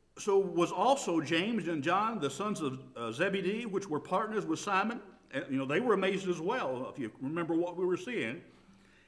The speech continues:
And Jesus said unto Simon, "Fear not, for henceforth thou shalt catch men." Brethren, that is us that Jesus,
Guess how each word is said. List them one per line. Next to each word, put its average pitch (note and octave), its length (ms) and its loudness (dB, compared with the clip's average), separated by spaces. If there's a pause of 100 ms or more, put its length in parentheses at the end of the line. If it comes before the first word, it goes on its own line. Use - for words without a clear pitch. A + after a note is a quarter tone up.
And F#3 180 2
Jesus B3+ 420 4
said A#3 200 2
unto F3 180 0
Simon, G#2+ 460 -4 (880)
"Fear C#4 360 2
not, C#3+ 480 4 (720)
for F#3 160 2
henceforth F#3+ 800 2 (580)
thou F#3 320 4
shalt C#3 260 -4
catch F3+ 380 -6
men." B2 640 -4 (600)
Brethren, E3+ 640 0 (160)
that E3+ 520 2
is A2+ 220 -8
us C#3+ 540 -2
that A#2+ 200 -12
Jesus, C#3 420 -8